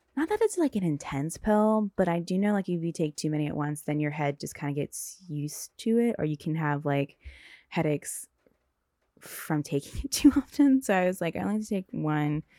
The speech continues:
for the most part." Um, again, I am not a medical health professional. I am not saying pills are bad. I actually need to take my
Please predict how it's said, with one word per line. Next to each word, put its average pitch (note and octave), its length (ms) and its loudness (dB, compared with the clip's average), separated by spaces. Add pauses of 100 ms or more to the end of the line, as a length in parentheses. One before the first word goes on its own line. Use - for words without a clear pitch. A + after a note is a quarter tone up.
(440)
for D#3+ 100 -2
the D#3 60 0
most D3 220 0
part." C#3+ 280 2 (560)
Um, D#3+ 320 4
again, A#3+ 380 6
I G#3 100 2
am A3+ 260 6
not F#3+ 380 2 (520)
a F#3 60 -2
medical E3 440 0
health D3 360 -6
professional. C#4 800 2 (680)
I D#3+ 140 2
am D#3 140 2
not D3+ 260 0
saying D3+ 240 -2
pills D3 240 0
are C#3+ 80 2
bad. F3+ 520 4
I - 80 -2
actually D#3 300 -2
need C#3+ 120 -2
to - 60 -18
take D3 260 -4
my C#3 520 -2